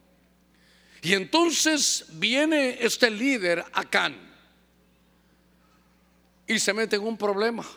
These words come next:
Porque cuando está, mire, ya a un paso, hermano, ya, ya ingresó, se está cruzando la frontera,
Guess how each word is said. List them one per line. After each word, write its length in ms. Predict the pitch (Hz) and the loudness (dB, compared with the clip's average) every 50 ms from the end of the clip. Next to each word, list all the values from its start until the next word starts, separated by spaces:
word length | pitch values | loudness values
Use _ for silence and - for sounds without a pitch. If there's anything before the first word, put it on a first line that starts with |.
| - _ _ _ _ | -20 _ _ _ _
Porque 320 | - 190 208 196 - 202 196 | -4 -2 -2 -2 0 -2 -2
cuando 380 | - - 185 185 180 170 170 | -2 0 -2 -2 0 -2 -4
está, 200 | 160 - - 320 | -2 2 2 2
mire, 320 | 330 349 359 349 269 208 196 | 2 2 2 2 2 2 2
ya 280 | 226 277 277 226 - - | 2 2 2 0 -2 -2
a 80 | - 196 | 0 0
un 220 | 240 277 269 262 | 0 0 -2 -6
paso, 580 | - - - 262 277 269 - - - - 247 254 | -6 -2 2 2 2 2 0 -2 -6 -6 -6 -6
hermano, 300 | 196 226 254 262 233 214 | -2 -2 0 0 0 2
ya, 220 | 220 240 220 - - - - - | 2 2 0 0 -4 -10 -16 -6
ya 140 | - 220 254 | 0 0 0
ingresó, 560 | 262 254 233 233 220 202 175 - - 247 233 | 0 0 -2 0 0 0 0 2 2 2 2
se 120 | 185 180 208 | 2 0 -2
está 180 | - - 247 | -2 -2 -2
cruzando 400 | - 247 226 185 220 254 247 247 | -2 -2 -2 -2 0 2 2 2
la 100 | 233 220 | 2 2
frontera, 680 | 170 165 196 202 185 175 151 - 262 262 247 226 175 | 0 0 -2 -4 -4 -2 0 2 2 4 4 2 0